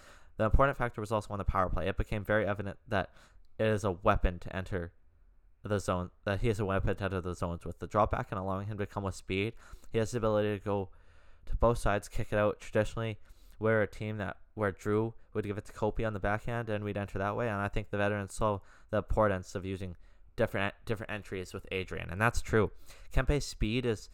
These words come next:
second to none. Well, Austin Wagner, I would say, is ahead. But Kempe has great speed, and he is a dynamic young forward.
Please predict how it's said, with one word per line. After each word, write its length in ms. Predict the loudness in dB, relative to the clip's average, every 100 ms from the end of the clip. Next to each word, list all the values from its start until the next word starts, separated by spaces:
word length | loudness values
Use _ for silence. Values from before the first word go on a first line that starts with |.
| -18 -6
second 280 | -4 -2
to 80 | -4
none. 460 | 0 2 2 0 -8 -16 0
Well, 240 | 2 2 -2 -4 0
Austin 340 | 2 0 0
Wagner, 440 | 2 2 0 -10 -12 -20 -20 -20 -20 -2
I 220 | 2 2
would 140 | 0 -2
say, 180 | -2
is 160 | -2 -4
ahead. 240 | -6 -6 2
But 220 | 2 2 -10 -18 -18 -20 -20 -20 -20 -20 -20 -4
Kempe 300 | 2 6 6
has 200 | 6 2
great 260 | 0 0 0
speed, 280 | -2 -2
and 140 | -4 -4
he 100 | -4
is 140 | 0
a 180 | 0 0 2
dynamic 500 | 2 6 6 6 2
young 160 | -2 -2
forward. 440 | 2 2 2